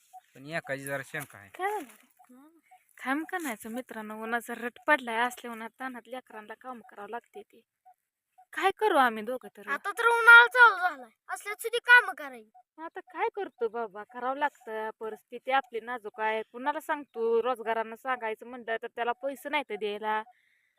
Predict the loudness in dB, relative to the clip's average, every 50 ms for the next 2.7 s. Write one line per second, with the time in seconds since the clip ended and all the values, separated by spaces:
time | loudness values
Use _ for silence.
0 | -20 -20 _ _ _ _ 6 8 10 12 12 10 10 10 8 6 6 8 8 8
1 | 8 8 4 2 0 -4 -4 -2 -2 -2 -2 0 0 2 2 2 4 6 6 6
2 | 4 2 -4 -8 -8 -10 -10 -8 -8 -8 -8 -10 -12 -16